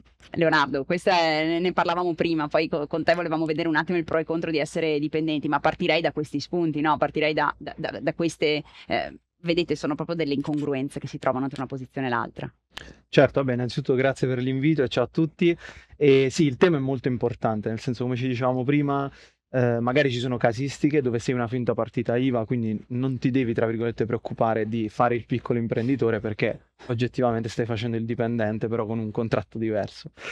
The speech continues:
Speaker 2: Eh, però ci sono molti casi che, ad esempio, noi come startup vediamo, no? Quando stiamo iniziando a, a, a, ad aprire un po' di posizioni, e vediamo tanti ragazzi e ragazze nel mondo I T, digital, eh, che hanno proprio preso questa decisione di fare i freelance.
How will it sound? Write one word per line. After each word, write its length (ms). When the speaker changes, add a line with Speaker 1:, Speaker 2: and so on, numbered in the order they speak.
Speaker 2:
Eh, 300
però 160
ci 80
sono 160
molti 260
casi 220
che, 100
ad 80
esempio, 300
noi 300
come 180
startup 460
vediamo, 480
no? 180
Quando 220
stiamo 200
iniziando 340
a, 60
a, 220
a, 280
ad 160
aprire 260
un 80
po' 140
di 80
posizioni, 720
e 180
vediamo 400
tanti 500
ragazzi 460
e 20
ragazze 480
nel 80
mondo 500
I 140
T, 320
digital, 840
eh, 280
che 140
hanno 140
proprio 200
preso 260
questa 200
decisione 400
di 100
fare 200
i 60
freelance. 600